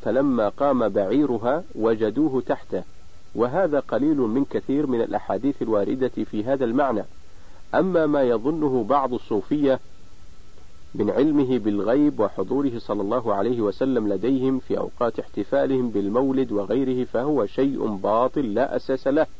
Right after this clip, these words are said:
وإنما قادهم إليه جهلهم بالقرآن والسنة وما كان عليه السلف الصالح. فنسأل الله لنا ولجميع المسلمين العافية مما ابتلاهم به، كما نسأله سبحانه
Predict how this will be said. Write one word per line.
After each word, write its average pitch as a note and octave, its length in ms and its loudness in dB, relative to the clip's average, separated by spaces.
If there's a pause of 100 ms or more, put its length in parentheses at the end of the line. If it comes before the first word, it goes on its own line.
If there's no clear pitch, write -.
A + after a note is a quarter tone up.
(560)
وإنما D3 540 4
قادهم C3+ 560 0
إليه C3 600 0
جهلهم C3 520 0
بالقرآن A#2 640 0
والسنة B2+ 560 0 (420)
وما C3 260 4
كان D#3 300 0
عليه A#2+ 360 0
السلف A#2 400 -4
الصالح. B2 460 0 (440)
فنسأل C#3+ 480 0
الله B2+ 400 0
لنا C3+ 320 2
ولجميع B2 680 2
المسلمين A#2+ 680 -2
العافية G#2 680 0
مما B2 360 0
ابتلاهم A2 520 -2
به، C#3+ 160 4 (400)
كما C3 300 2
نسأله A#2+ 480 -2
سبحانه C3 580 0